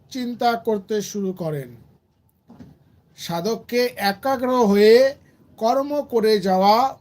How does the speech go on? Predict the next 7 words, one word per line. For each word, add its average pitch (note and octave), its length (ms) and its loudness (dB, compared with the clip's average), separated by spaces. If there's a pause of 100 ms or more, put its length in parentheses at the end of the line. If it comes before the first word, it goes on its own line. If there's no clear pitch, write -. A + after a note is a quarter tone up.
উচিত। F3+ 560 -6 (1600)
ফল A#3+ 160 2
লাভের D4 500 0
কামনা A#3+ 460 0
করা A#3+ 320 0
উচিত D#4 520 -4 (180)
নয়। D3+ 520 -10